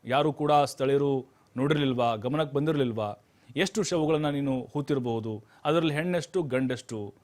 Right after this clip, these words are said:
ಜೊತೆಗೆ ಅವ್ರನ್ನ ನೀನು ಗುರುತು ಹಿಡಿಬೋದಾ? ಅಂದ್ರೆ, ಮೊದಲೇ ನಿಂಗೆ ಪರಿಚಯ ಏನಾದ್ರೂ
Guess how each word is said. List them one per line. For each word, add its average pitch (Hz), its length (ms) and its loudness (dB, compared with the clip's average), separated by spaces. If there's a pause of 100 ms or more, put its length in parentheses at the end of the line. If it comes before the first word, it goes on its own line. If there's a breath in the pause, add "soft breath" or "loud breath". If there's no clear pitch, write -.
(260 soft breath)
ಜೊತೆಗೆ 165 560 4 (260 soft breath)
ಅವ್ರನ್ನ 170 300 4
ನೀನು 160 180 0
ಗುರುತು 147 300 -4
ಹಿಡಿಬೋದಾ? 139 380 2
ಅಂದ್ರೆ, 175 220 -2
ಮೊದಲೇ 156 380 -2
ನಿಂಗೆ 156 200 -2
ಪರಿಚಯ 143 300 -2
ಏನಾದ್ರೂ 135 340 0